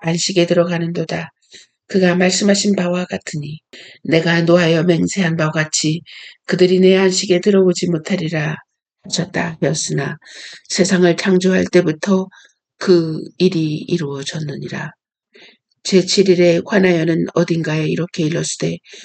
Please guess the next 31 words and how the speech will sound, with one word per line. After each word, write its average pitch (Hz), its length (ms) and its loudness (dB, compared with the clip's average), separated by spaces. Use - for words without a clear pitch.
하나님은 175 460 2
제 170 160 2
칠 185 220 -2
일에 185 260 4
그의 190 220 6
모든 185 380 2
일을 170 300 0
쉬셨다 180 540 -2
하셨으며, 160 560 -6
또 180 180 6
다시 180 320 0
거기에 180 440 2
그들이 175 360 2
내 175 200 4
안식에 175 580 0
들어오지 165 580 -2
못하리라 160 560 -6
하였으니, 160 640 -4
그러면 170 440 2
거기에 170 500 2
들어갈 170 420 2
자들이 175 460 0
남아있거니와, 165 960 -2
복음 160 340 4
전함을 160 420 0
먼저 165 340 0
받은 175 260 -2
자들은 170 360 2
순종하지 190 640 2
아니함으로 160 500 0
말미암아 143 580 -4